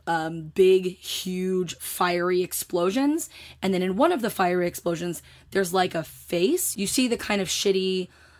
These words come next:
like, um, fiery, the same thing that crawled up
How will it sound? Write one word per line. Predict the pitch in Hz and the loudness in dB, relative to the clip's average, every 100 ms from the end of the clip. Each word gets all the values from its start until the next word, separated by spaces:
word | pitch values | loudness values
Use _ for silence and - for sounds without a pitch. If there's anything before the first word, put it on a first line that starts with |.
| _ - | _ -2
like, | 175 170 170 - - 170 | 0 0 0 -8 -14 -8
um, | 160 156 165 | -6 -6 -8
fiery, | - - 185 180 190 185 185 - | -12 0 2 4 2 2 -2 -4
the | 180 | -4
same | 208 196 | -2 0
thing | 196 | 0
that | 185 | -2
crawled | - - 180 175 | -8 -6 -4 0
up | 175 170 | 0 -2